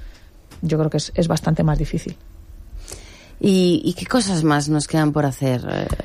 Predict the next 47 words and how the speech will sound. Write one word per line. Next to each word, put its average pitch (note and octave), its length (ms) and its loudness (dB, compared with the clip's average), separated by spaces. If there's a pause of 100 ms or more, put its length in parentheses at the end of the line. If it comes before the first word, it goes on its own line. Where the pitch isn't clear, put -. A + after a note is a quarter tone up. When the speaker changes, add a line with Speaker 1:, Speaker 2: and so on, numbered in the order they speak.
Speaker 2:
Ángela? C#3+ 400 2
Nos C#3+ 160 0
queda, E3 240 0
bueno, D#3+ 320 0
si D3+ 220 0
quieres, G3 400 2
eh, F3+ 280 2
Speaker 1:
No, C#4 220 2
el F#3+ 180 2
pro-, D3 140 -4
Speaker 2:
ah, G#3 160 -2
vale, F3 220 0
no G3 80 0
sé A3+ 60 4
Speaker 1:
el, G#3 40 2
Speaker 2:
si G#3+ 80 -2
el G#3+ 80 -2
programa F#3+ 280 2
ha - 20 0
Speaker 1:
el F3+ 40 -4
Speaker 2:
terminado. F3+ 420 2
Speaker 1:
programa, B3 600 0 (100)
eh, A3+ 220 0
termina A3 400 2
el G3 140 2
martes, B3 440 0
día F#3 220 0
quince, G3+ 540 -2
Speaker 2:
El E3+ 80 -2
Speaker 1:
con, D#3 680 2
Speaker 2:
martes. - 160 -6
Speaker 1:
con D#3 180 2
una E3 220 4
charla, E3 760 0
eh, D#3 600 -2 (460)
a D#3 100 2
través D#3 220 2
de E3 80 2
la E3 60 4
Asociación E3 420 0
Anémona, F3+ 420 4 (420)
que D#3 100 0
vamos D3 220 0
a C#3+ 220 -2
impartir D#3 420 0
de D3 200 4
los, D3 180 -2